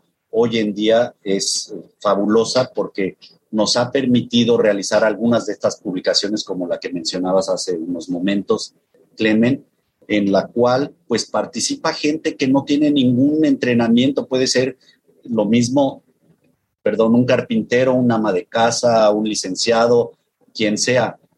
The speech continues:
Y cuando viene y nos visita y tomó fotografías, estas fotografías, si nos las comparten y las suben a las, a la, el sitio que les vamos a, a poner también en, a disposición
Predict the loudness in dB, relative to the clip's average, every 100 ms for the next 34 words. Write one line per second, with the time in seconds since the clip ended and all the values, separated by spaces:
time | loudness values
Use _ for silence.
0 | _ -18 -6 -2 0 0 0 0 0 0
1 | 0 -2 -4 -6 -4 -4 0 0 -2 -2
2 | 0 2 0 0 -2 -2 0 0 2 0
3 | 0 -4 -4 -4 -6 -6 -2 -2 2 0
4 | 0 -10 _ _ -6 -2 0 0 0 0
5 | 0 -4 -2 0 0 0 0 0 -2 -6
6 | -4 -2 -2 0 2 2 0 -4 _ _
7 | _ 0 2 0 -2 -6 -2 -2 -2 -4
8 | -8 _ -6 -4 -4 -6 -8 -4 -2 -2
9 | 0 0 0 -10 _ -4 -4 0 0 0
10 | 2 0 0 -8 -10 -8 -8 -10 _ _
11 | _ -2 -2 -2 0 0 0 -2 -2 -6
12 | -10 -10 -8 -6 -6 -6 -4 -4 -4 0
13 | 0 -2